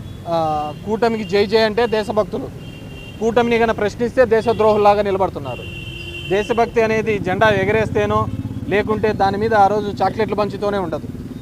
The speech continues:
ఈ దేశం యొక్క సమగ్రతకు ఇక్కడున్న దానిలకు ఐక్యంగా పోరాడినప్పుడే ఉంటుంది.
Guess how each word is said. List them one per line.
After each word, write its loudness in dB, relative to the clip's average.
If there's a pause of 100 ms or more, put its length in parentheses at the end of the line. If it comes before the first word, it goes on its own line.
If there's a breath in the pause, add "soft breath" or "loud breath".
(140)
ఈ 0
దేశం 2
యొక్క 6 (460)
సమగ్రతకు 0 (160)
ఇక్కడున్న -2
దానిలకు 0
ఐక్యంగా 0
పోరాడినప్పుడే 2
ఉంటుంది. -4